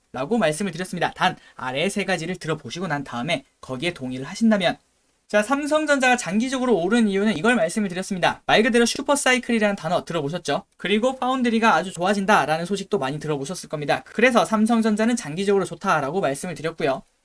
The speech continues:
하지만 여기까지는 다 반영이 되어 있다라고 말씀을 드렸습니다.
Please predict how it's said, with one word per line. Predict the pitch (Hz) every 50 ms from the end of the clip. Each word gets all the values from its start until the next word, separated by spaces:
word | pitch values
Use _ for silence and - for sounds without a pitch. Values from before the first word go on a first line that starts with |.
| _ _ _ _
하지만 | _ - 285 - - 143 156 196 175 - -
여기까지는 | - 139 151 196 220 294 277 - - - 254 247 240 254 254 233
다 | 226 214 214
반영이 | - - 135 135 165 214 254 285 294 240
되어 | 196 185 185 196
있다라고 | 190 - - 196 190 190 190
말씀을 | - 135 127 147 - - 202 175
드렸습니다. | 156 156 160 165 - - 165 151 143 - -